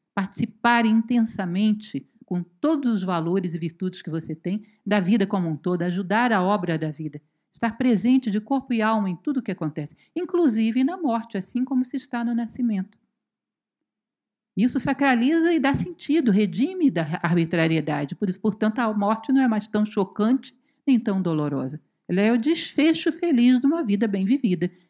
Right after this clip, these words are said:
e merece ser fechada daquela maneira que nós vimos ali no Kurosawa.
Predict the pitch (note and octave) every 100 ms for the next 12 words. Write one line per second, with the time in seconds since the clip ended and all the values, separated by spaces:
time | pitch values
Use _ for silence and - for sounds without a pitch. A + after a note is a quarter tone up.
0 | - D4 G4 D4 F3+ E3 - A#3+ E4 -
1 | - G3+ A3+ A#3+ B3 B3 C#4 G#3+ G3+ G#3
2 | G3+ F3 E3+ F3 F3 D#3+ D#3+ E3 F#3 F#3+
3 | F3+ D3+ D#3+